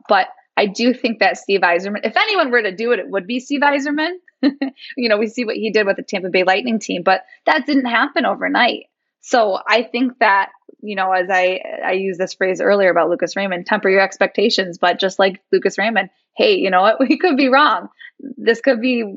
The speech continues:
that we're on the fast track to getting over this rebuild and getting over the hump of being a team that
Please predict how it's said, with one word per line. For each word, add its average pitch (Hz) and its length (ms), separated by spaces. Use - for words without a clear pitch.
that 196 260
we're 190 100
on 185 100
the 185 80
fast 175 360
track - 280
to - 80
getting 170 180
over 170 180
this 180 240
rebuild 165 380
and 175 80
getting 190 220
over 180 180
the 175 80
hump 170 300
of 160 120
being 170 200
a 165 60
team 175 360
that 156 220